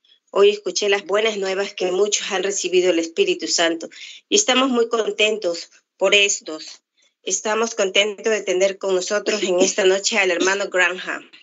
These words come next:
uno de nuestros asociados de aquí al tabern-, del tabernáculo, pastor de la iglesia de santidad allá en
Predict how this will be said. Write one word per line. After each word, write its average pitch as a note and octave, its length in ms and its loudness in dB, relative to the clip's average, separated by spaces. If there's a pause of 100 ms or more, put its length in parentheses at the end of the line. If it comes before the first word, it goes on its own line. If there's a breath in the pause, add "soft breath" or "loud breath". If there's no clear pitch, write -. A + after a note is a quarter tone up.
(100)
uno A#3+ 260 -2
de G#3 120 0
nuestros G3+ 400 0
asociados G3 680 0
de E3+ 100 2
aquí G#3+ 260 -2
al F#3+ 140 0
tabern-, D#3+ 340 -2
del E3 160 2
tabernáculo, E3+ 960 -2 (580 loud breath)
pastor B3 420 0
de B3+ 120 -4
la A3+ 80 0
iglesia G#3+ 420 -4 (360 loud breath)
de F#3+ 220 4
santidad F#3+ 680 0
allá F#3+ 420 0
en F3+ 460 -8